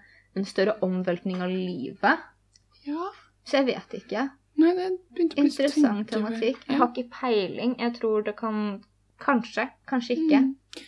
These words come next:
Speaker 2: Så tror jeg da, hvis man har et større fellesskap, da, at man sørger mye mer i gruppe. Jeg tror kanskje i Vesten så sørger vi mer i ensomheten,
Speaker 1: Ja, det tror jeg,
Speaker 2: alene.
Speaker 1: ja.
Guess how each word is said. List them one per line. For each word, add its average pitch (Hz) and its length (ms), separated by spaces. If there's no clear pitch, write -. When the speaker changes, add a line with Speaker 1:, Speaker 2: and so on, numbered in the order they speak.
Speaker 2:
Så 302 140
tror 269 200
jeg 247 100
da, 240 220
hvis 247 340
man 247 100
har 214 240
et 226 140
større 220 240
fellesskap, 196 600
da, 220 160
at 214 140
man 220 160
sørger 214 500
mye 214 260
mer 202 300
i 240 160
gruppe. 262 400
Jeg 240 220
tror 226 160
kanskje 226 240
i 214 80
Vesten 208 340
så 208 80
sørger 208 320
vi 208 80
mer 202 380
i 220 100
ensomheten, 202 720
Speaker 1:
Ja, 269 80
det 285 120
tror 226 120
jeg, 226 160
Speaker 2:
alene. 247 400
Speaker 1:
ja. 208 160